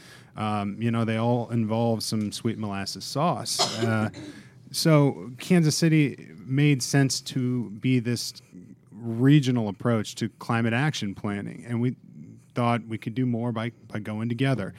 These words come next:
So we approached the Global Compact about this idea, and lo and behold, they liked it, and we're doing a pilot project. It's, so it would be all the metropolitan statistical areas, so all ten counties, all a hundred plus municipalities,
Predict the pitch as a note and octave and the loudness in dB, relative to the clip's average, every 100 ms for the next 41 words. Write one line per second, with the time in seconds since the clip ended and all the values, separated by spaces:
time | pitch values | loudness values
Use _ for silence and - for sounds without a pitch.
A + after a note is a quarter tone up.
0 | - - - - - C3+ C3 A2 - - | -18 -20 -20 -4 4 6 4 0 -12 -20
1 | - - - - B2 E3 F3+ E3+ - - | -20 -20 -18 -4 4 6 8 4 0 -14
2 | - - - - - - A#2+ - E3 G3 | -20 -20 -20 -20 -14 -8 -6 4 8 8
3 | - B2+ A2 A#2+ A2 - G#2 G2+ G#2+ G#2 | 6 0 0 2 0 -2 -4 -2 -2 -4
4 | G2+ F#2+ G2 G#2 F#2 G2 G2 G#2 B2 C3+ | -6 -6 -6 -6 -8 -6 -4 -4 -2 0
5 | A2+ A#2+ B2+ A2+ - A2+ A#2+ G#2 G2 C3 | 0 0 0 -2 -4 -6 -6 -6 -8 -6
6 | B2+ A2+ G2 G#2+ - - - - - A2 | -6 -6 -8 -8 -16 -20 -20 -20 -8 -2
7 | A#2 A2+ G#2+ G#2+ G#2+ C3 A#2 B2 A#2+ A#2+ | 0 0 0 -2 0 2 2 2 2 2
8 | A#2 G#2+ - F#3+ D3 G2 G#2+ F#2+ - E2+ | -2 -8 -2 2 2 -2 -10 -12 -14 -18
9 | - - - - - A#2+ - - - - | -20 -20 -20 -20 -14 -10 -10 -12 -16 -8
10 | - A#2 A#2 G#2+ A#2 G#2+ A2+ A2+ G#2+ _ | 0 2 2 0 -2 -2 0 0 -2 _
11 | - A#2 C3 E3 C#3 C3 B2 C3 B2+ - | -8 0 2 2 0 0 0 0 -2 -4
12 | B2 B2 - A#2 - A2 - A#2 - A#2+ | -2 -2 -2 -4 -4 -6 -4 -4 -4 -8
13 | G2+ G#2 F#2+ G2+ - - F#2 - A2 B2+ | -8 -8 -10 -10 -10 -10 -10 -6 -2 0
14 | C3+ C3 - A#2 A#2+ A#2+ - G#2+ G2 A2 | 2 0 -2 0 2 2 0 -4 -4 -8
15 | B2 A#2+ G#2+ A#2 A#2+ G#2+ B2+ A#2+ A2+ - | -12 -10 -6 -4 -4 -4 -2 -2 -2 -2
16 | A2+ - A2+ A2+ A2+ - C#3 D3+ C3+ A2 | -4 -4 -4 -2 -4 -4 0 2 2 0
17 | G#2+ | -4